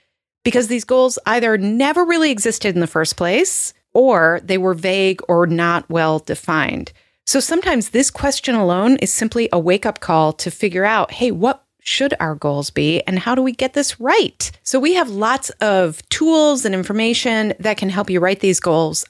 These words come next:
on our site at Experience Investigators. But today, I want you to be realistic.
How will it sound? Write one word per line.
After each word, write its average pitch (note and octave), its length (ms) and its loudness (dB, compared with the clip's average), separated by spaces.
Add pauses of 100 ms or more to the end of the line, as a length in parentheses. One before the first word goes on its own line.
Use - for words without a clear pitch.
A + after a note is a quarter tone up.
on F3+ 260 2
our E3 160 0
site E3+ 400 -2
at E3 80 0
Experience D#3 480 -4
Investigators. D3+ 880 -4 (640)
But C4+ 120 0
today, E4+ 460 0
I C4+ 140 2
want C4+ 300 2
you F#4 80 -2
to F4 80 0
be A#3 420 0
realistic. G#3 800 -2